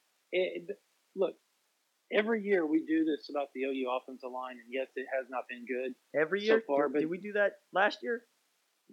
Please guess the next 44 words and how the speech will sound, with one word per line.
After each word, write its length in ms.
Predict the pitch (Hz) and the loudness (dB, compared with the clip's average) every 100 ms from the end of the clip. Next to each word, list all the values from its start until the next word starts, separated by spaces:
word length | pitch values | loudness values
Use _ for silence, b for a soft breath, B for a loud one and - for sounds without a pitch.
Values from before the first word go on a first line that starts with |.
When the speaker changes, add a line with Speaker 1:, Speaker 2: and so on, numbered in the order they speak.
| - 196 202 170 | -6 -6 -6 2
Speaker 1:
They, 140 | 196 180 | 4 4
but 220 | 185 185 | 4 4
they 120 | 208 | 6
didn't 320 | 202 165 151 | 4 2 -2
mesh 380 | 170 233 208 - | 4 4 4 -2
until 540 | 160 135 151 131 123 _ | -6 -2 0 0 -2 _
Texas. 280 | 175 170 113 | 0 0 -2
They 100 | 139 | -2
didn't 160 | 180 151 | 0 -2
turn 180 | 180 165 | -4 -4
into 160 | 151 135 | -2 0
what 160 | 151 156 | 0 0
they 100 | 139 | -2
were 300 | 127 160 151 | 2 2 2
until 320 | 127 123 127 - - | 0 -6 -6 -4 -2
Texas 320 | 143 - - | -2 -2 -2
Speaker 2:
I 100 | 139 | 0
Speaker 1:
last 100 | 110 | 2
Speaker 2:
think, 160 | 220 208 | -2 -4
Speaker 1:
year. 140 | 110 107 147 | -8 -6 -2
Speaker 2:
well, 160 | 202 | 2
I 100 | 180 | 2
gotta, 240 | 202 208 160 | 2 0 0
I 80 | 175 | -2
gotta, 300 | 180 175 160 - _ | -2 0 0 -2 _
I 60 | 151 | 0
gotta 200 | 170 160 | 0 2
jump 260 | 170 147 | -2 -2
in 100 | 180 | -2
there 140 | 180 147 | -2 -4
and 100 | 135 | -2
say 140 | 151 | -2
that 160 | 139 143 | -2 -4
they 80 | 151 | -6
played 380 | - 170 160 - | -2 -2 -2 -2
five 280 | 160 151 131 | 0 0 -4
games 240 | 156 143 | -8 -8
together, 560 | - 127 131 170 131 123 | -10 -4 0 0 0 -4
and 160 | 131 131 | -8 0
that's 280 | 147 151 151 | 0 0 -4
when 160 | 143 | -4
they, 100 | 123 - | -4 -4
they 120 | 139 | -2
had 160 | 151 | 0